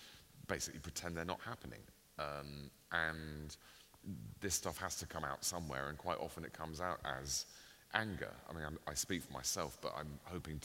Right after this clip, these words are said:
to ring some bells here. I still get angry when what I'm actually feeling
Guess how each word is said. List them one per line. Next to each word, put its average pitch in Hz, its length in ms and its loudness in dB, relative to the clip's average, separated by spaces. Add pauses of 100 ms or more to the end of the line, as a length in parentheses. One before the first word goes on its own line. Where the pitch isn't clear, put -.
to 78 60 -2 (280)
ring 78 160 -2
some 73 180 -2 (100)
bells 78 540 2
here. 64 360 -2
I 92 140 4
still 92 500 4
get 65 220 2 (520)
angry 76 380 2
when 76 260 0
what 76 120 0
I'm 78 160 0
actually 76 280 0
feeling 76 460 -2